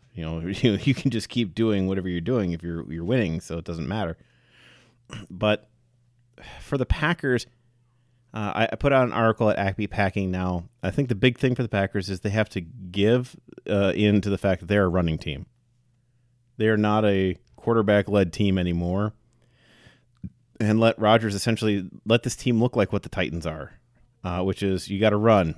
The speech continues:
make everybody wanna respect the run, and then, you know, if Tannehill can throw for three thirty-three against the Packers,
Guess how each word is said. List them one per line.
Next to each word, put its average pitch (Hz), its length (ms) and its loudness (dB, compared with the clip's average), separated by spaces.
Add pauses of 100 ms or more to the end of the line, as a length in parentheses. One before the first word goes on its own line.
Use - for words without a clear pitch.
make 92 220 -4
everybody 110 340 0
wanna 107 400 2 (200)
respect 104 340 -2
the 101 80 -6
run, 101 260 2
and 95 120 2
then, 95 280 0 (380)
you 113 120 -4
know, 95 100 0
if - 200 -6
Tannehill 139 440 2
can 113 140 0
throw 110 180 0
for 98 140 -6
three 110 200 0
thirty-three 95 540 -2
against 85 240 -6
the - 100 -8
Packers, 85 340 -4